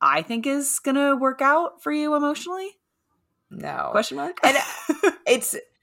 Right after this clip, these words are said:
Speaker 2: the listener says that selfishly, I don't want to, but I actually think that what they are doing by continuing things with this person does not have their own self-interest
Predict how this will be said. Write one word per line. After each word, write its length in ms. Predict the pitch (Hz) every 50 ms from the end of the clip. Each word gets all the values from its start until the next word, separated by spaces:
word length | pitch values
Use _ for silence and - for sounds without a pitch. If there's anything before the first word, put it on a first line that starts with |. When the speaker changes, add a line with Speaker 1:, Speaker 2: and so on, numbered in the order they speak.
| _ _ _ _ _ _ _ _ _ -
Speaker 2:
the 80 | 277 294
listener 360 | 320 403 - 494 480 466 427
says 300 | - - 269 254 233 220
that 200 | 240 214 214 -
selfishly, 920 | - - - - 208 196 196 196 - - 214 202 - - 196 196 196 190 -
I 160 | 170 170 170
don't 380 | 160 170 160 160 160 151 -
want 280 | 143 139 143 139 - -
to, 220 | - 240 240 254 247
but 140 | - 220 208
I 160 | 196 190 - -
actually 420 | 202 226 240 - - 285 269 269
think 380 | 262 262 - 220 202 190 196 -
that 160 | 190 160 -
what 340 | 147 143 165 175 - - 151
they 240 | 175 170 165 170 165
are 260 | - 156 156 156 156
doing 560 | 147 - 151 151 151 160 175 190 202 208 208
by 180 | 180 165 151 147
continuing 960 | - - 165 156 143 - - - 156 156 160 165 165 170 170 170 170 180 180
things 420 | - - 196 196 202 202 208 185 165
with 200 | 190 190 190 -
this 200 | 208 208 - -
person 640 | - 226 220 220 220 - 233 233 233 233 233 - -
does 200 | - 165 156 -
not 220 | 160 170 175 175 175
have 200 | 170 175 156 -
their 200 | 170 160 - 156
own 120 | 156 156
self-interest 680 | - - 156 147 - - 156 143 - 151 147 - _